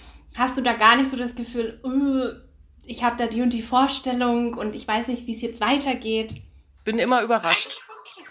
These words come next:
Speaker 1: <laughs> Solange die Überraschung immer positiv ist?
Speaker 2: Also es muss ja auch gar nicht immer alles mir gefallen. Dann denk ich so, wenn das Kindern und Jugendlichen gefällt und das Theater damit happy ist, ist auch alles in Ordnung.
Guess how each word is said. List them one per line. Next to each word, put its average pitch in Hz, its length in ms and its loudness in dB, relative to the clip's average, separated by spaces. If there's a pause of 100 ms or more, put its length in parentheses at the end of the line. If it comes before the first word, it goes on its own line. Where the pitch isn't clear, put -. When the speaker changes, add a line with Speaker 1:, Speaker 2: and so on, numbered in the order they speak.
(200)
Speaker 1:
<laughs> - 480 -12
Solange 254 340 4
die 247 80 0
Überraschung 240 480 0
immer 220 200 -2
positiv 285 640 -6
ist? - 260 -8 (320)
Speaker 2:
Also 180 260 0
es 175 120 -4
muss 247 200 -2
ja 277 140 2
auch - 120 -2
gar 202 160 2
nicht 226 160 -4
immer 214 220 -2
alles 185 260 -2
mir 240 160 -2
gefallen. 156 480 -6
Dann 147 160 -8
denk 175 200 -4
ich 190 100 -8
so, 190 220 -2
wenn 185 140 -2
das 190 260 -4 (380)
Kindern 220 280 0
und 180 140 -2
Jugendlichen 254 520 -2
gefällt 247 380 -2
und 214 100 -2
das 190 140 -4
Theater 185 400 0
damit 226 280 -2
happy 233 240 -4
ist, 214 220 -8
ist - 180 -8
auch 208 140 -4
alles 156 280 -4
in 143 100 -10
Ordnung. 147 440 -8